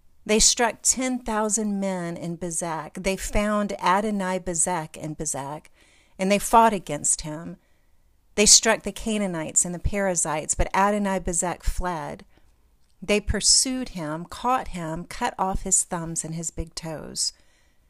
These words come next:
Adonai Bezek said, "Seventy kings having their thumbs and their big toes cut off scavenged under my table. As I have done, so Elohim has done to me."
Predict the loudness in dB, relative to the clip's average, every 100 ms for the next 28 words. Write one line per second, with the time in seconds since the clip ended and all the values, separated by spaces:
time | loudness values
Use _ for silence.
0 | _ _ 2 4 6 4 0 -2 -2 2
1 | 0 2 2 2 0 -6 -20 -6 4 8
2 | 8 8 4 0 -2 0 2 2 2 2
3 | 0 -2 0 2 2 0 0 -2 -2 -4
4 | -2 0 4 4 2 0 0 2 6 4
5 | 4 0 0 -4 -4 -4 -4 -6 -4 -4
6 | -4 -4 -4 -6 -8 -20 -8 2 6 8
7 | 8 4 -2 0 2 2 0 -4 -8 4
8 | 8 8 8 6 4 4 2 2 0 -2
9 | -2 -2 0 0 -2 0 0 -2 -6